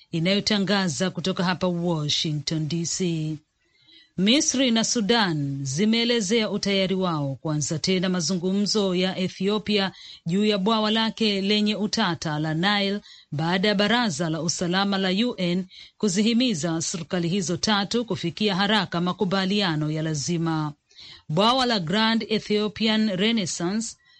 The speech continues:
linaelezewa kuwa mradi mkubwa sana wa umeme wa maji barani Afrika utakapokamilika limechochea mivutano ya kidiplomasia kwa takriban muongo mmoja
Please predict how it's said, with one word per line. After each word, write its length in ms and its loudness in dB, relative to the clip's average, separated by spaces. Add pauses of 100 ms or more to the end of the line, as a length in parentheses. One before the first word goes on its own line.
linaelezewa 840 2
kuwa 260 -2
mradi 400 0
mkubwa 380 0
sana 400 0
wa 100 -2
umeme 420 0
wa 100 -2
maji 340 0
barani 360 -2
Afrika 600 0 (340)
utakapokamilika 1300 0 (280)
limechochea 640 2
mivutano 600 0
ya 60 -4
kidiplomasia 920 -2
kwa 140 -4
takriban 600 -2
muongo 400 -2
mmoja 640 -2